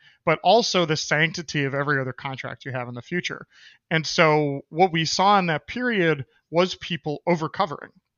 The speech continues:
And they were overcovering because they were worried that other contracts in their book were also not going to deliver. So when we move to kinda today's market, you know, what themes are we seeing?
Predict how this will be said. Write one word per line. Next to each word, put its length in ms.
And 100
they 100
were 160
overcovering 600
because 320
they 140
were 240
worried 560
that 240
other 220
contracts 640
in 100
their 120
book 300
were 140
also 320
not 240
going 240
to 100
deliver. 440
So 200
when 180
we 120
move 440
to 120
kinda 420
today's 800
market, 300
you 60
know, 100
what 220
themes 280
are 80
we 120
seeing? 580